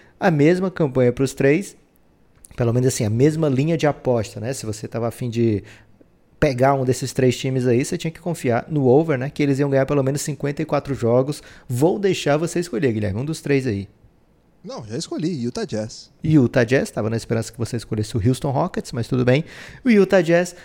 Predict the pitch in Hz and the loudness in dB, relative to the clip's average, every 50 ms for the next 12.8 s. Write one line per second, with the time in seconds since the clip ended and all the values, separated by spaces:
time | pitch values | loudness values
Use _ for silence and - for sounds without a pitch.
0 | - _ _ - 185 185 180 180 160 175 175 175 165 147 139 139 147 160 160 - | -20 _ _ 2 4 6 6 6 4 4 4 6 6 8 8 8 6 4 2 2
1 | - 190 175 170 175 170 - - - _ _ _ _ - - - _ _ _ _ | 2 4 4 4 4 2 -2 -10 -20 _ _ _ _ -20 -20 -20 _ _ _ _
2 | _ - 247 240 208 165 147 139 123 127 131 117 120 113 117 123 139 165 170 196 | _ 0 2 2 2 4 2 2 2 2 2 4 4 6 6 6 6 6 4 2
3 | 220 196 - - - 113 120 120 120 117 - 120 110 - 117 - 123 117 110 107 | 0 -2 -2 -4 -2 0 2 4 4 2 2 -2 -4 -4 -2 0 2 4 4 2
4 | 113 - 127 127 - - 135 120 120 135 143 135 147 156 147 - - - _ - | 4 4 4 2 4 4 4 6 6 6 6 6 4 2 0 -2 -6 -10 _ -4
5 | 131 123 - - 127 120 113 107 - - 117 117 120 - - - - 151 151 160 | -2 -2 0 0 0 0 -2 -4 -6 -6 -6 -4 -4 -6 -4 -2 -2 0 0 0
6 | 165 170 175 185 185 175 - - - 104 107 101 107 110 123 135 135 139 - - | 2 2 2 0 -2 -6 -10 -8 -6 -4 -4 -2 -2 -2 -2 0 0 -2 -2 -4
7 | - 117 110 107 - - 110 107 107 107 110 110 110 - 113 107 98 110 107 98 | -4 -6 -4 -4 -4 -2 -2 -2 0 2 2 2 2 2 0 0 2 2 0 2
8 | - 120 113 - - 120 - - - - 135 139 139 151 180 190 - - _ _ | 0 0 0 0 0 -2 -2 -2 -2 0 2 2 2 0 -2 -6 -8 -12 _ _
9 | _ _ _ - 185 - - - 131 131 - 143 139 127 135 139 - - 110 95 | _ _ _ -10 -10 -8 -2 0 0 0 0 -2 -2 0 0 0 0 -2 0 0
10 | 113 123 110 107 107 113 120 117 117 107 104 - - - _ 117 120 - - 120 | 0 0 0 0 0 0 0 0 0 -2 -2 -4 -8 -6 _ 0 0 0 2 4
11 | 123 135 127 120 - - 113 107 107 107 101 - - 110 117 - - 139 120 110 | 4 4 4 2 0 -2 -2 -2 -2 -2 -4 -6 -6 -8 -8 -4 0 0 0 2
12 | 117 120 117 120 110 117 123 - 135 123 139 165 175 160 139 - | 2 0 0 0 -2 -4 -4 -2 -2 0 0 0 0 0 -2 -4